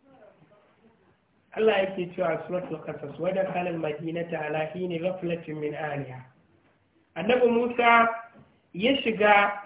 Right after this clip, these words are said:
cikin birni,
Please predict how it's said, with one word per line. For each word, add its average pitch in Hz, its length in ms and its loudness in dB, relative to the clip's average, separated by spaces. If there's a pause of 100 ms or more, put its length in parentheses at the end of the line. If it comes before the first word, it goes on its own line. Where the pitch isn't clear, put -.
(800)
cikin 220 540 0 (1300)
birni, 208 480 4